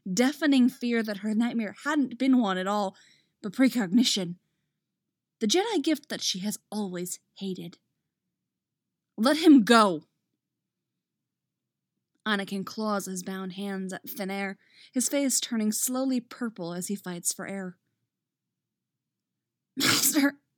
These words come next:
he gasps out, the word tearing at the air between him, a ragged edge to the vowels. Obi-Wan yanks at the cuff, frantic to get to him, but she's only human. Without the Force, she doesn't have the strength to break it.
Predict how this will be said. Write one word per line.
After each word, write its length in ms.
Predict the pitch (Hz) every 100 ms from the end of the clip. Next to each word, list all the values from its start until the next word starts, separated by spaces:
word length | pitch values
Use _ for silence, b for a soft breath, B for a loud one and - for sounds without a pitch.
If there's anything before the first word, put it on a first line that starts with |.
| _ _ _ -
he 80 |
gasps 480 | 202 160 180 - -
out, 320 | 185 190 226 - _ _ _ _ -
the 100 | 233
word 400 | 247 247 233 -
tearing 540 | - 277 247 202 202
at 160 | 202 196
the 140 | 190
air 140 | 208
between 460 | 196 190 - 226 214
him, 300 | 208 190 185 _ _ _ -
a 80 | 196
ragged 460 | 196 220 262 277 -
edge 260 | 208 185 -
to 100 | 208
the 100 | 190
vowels. 520 | 202 190 196 208 - _ _ _ _ _ _ _ _ _ _
Obi-Wan 340 | 208 196 185
yanks 440 | 185 190 220 214 -
at 60 |
the 80 | -
cuff, 380 | - 226 202 - _ -
frantic 520 | 233 214 202 202 -
to 100 | 214
get 220 | 202 214
to 80 | -
him, 180 | 196 190 b b b -
but 100 | 208
she's 240 | - 233
only 360 | 240 269 277 208
human. 600 | - 240 247 214 160 180 _ _ _ _ _ _ _ _ _ -
Without 260 | 208 247
the 60 | 214
Force, 380 | 202 285 254 -
she 160 | - 294
doesn't 340 | 339 294 240
have 240 | 262 277 220
the 80 |
strength 440 | 185 - 107 95 -
to 80 | -
break 320 | 95 101 -
it. 260 | 117 -